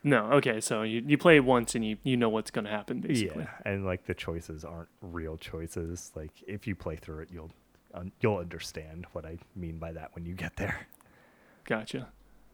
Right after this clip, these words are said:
Speaker 2: Even knowing that, it took me a long time to make some choices that didn't matter. <laughs> So yeah, are we, uh, are we all caught up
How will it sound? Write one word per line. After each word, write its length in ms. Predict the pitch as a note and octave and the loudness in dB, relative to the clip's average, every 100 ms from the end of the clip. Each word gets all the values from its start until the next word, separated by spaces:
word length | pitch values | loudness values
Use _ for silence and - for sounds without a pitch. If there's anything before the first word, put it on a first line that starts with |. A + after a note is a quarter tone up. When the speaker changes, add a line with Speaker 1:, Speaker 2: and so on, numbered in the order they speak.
| - - - - - | -20 -20 -20 -10 0
Speaker 2:
Even 300 | G3 G3+ E3+ | 6 6 8
knowing 340 | G3 E3 A#2 G#2+ | 10 10 8 6
that, 280 | G2+ F#2+ - - | 6 2 -6 -6
it 140 | A#2+ A#2+ | -6 0
took 260 | D3+ - | 0 2
me 100 | D3 | 2
a 80 | B2 | 4
long 380 | A2+ A#2 A2 G#2 | 6 6 6 2
time 360 | - G#2+ F#2 F#2 | 2 2 2 -2
to 100 | G2 | -2
make 260 | F#2 F2+ | 0 -2
some 220 | - F#2 E2+ | -2 -4 -2
choices 520 | - G2 E2+ E2+ D#2 | 0 0 0 -4 -6
that 200 | E2+ - | -8 -6
didn't 300 | F2 D2+ E2 | -8 -8 -12
matter. 320 | D#2+ D2+ D#2+ - | -12 -12 -12 -12
<laughs> 60 | - | -6
So 100 | C#3+ | -2
yeah, 280 | D3+ E3+ F#2+ | 0 2 4
are 220 | G2+ G#2 | 4 2
we, 320 | A2 A2 A2+ | 2 2 2
uh, 320 | A2+ A2+ A2+ A2+ - - - - A#2 | 2 2 0 -4 -12 -20 -20 -12 -2
are 60 | |
we 100 | A2+ | 0
all 120 | A2+ | 0
caught 280 | A#2 - A2+ | 0 2 4
up 300 | A2 C3 - | 4 2 -4